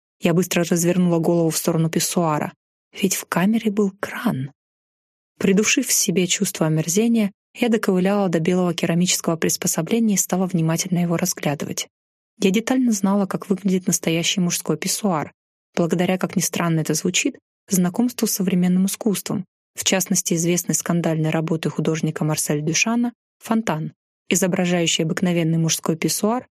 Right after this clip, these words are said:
в качестве акта протеста против авангарда. Она была выставлена в секции современного искусства в крупнейшем музее Метрополитен в Нью-Йорке,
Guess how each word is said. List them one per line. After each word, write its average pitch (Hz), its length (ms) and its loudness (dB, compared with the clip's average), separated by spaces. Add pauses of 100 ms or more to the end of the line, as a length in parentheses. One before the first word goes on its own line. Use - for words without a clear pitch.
(100)
в - 80 -16
качестве - 460 -2
акта 180 280 -2
протеста 165 460 -2
против 165 340 -4
авангарда. 160 680 -2 (500)
Она 175 220 2
была 175 240 0
выставлена 165 560 0
в - 60 -2
секции - 340 -2
современного 165 640 0
искусства - 560 -4 (340)
в - 120 -10
крупнейшем 226 560 2
музее 190 380 2
Метрополитен 185 720 0
в 156 40 2
Нью-Йорке, 170 540 0